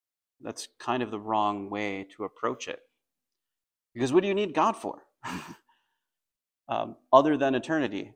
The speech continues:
So if God is just fire insurance to you, do you really worship him? Do you really love him?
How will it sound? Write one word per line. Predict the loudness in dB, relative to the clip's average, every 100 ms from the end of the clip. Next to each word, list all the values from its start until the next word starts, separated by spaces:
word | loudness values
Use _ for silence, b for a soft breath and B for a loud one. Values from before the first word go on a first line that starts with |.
| _
So | -4 -4
if | 0
God | 4 4
is | 2
just | -4 -6 0
fire | 2 2
insurance | -2 -6 -10 -10 -12
to | -14
you, | -12 -12 -14 _ _ -10
do |
you | -8 -6
really | -6 -6 -4
worship | -4 -6 -10
him? | -10 -10 -12 _ -14
Do |
you | -10
really | -8 -8 -8
love | -6 -6 -6
him? | -18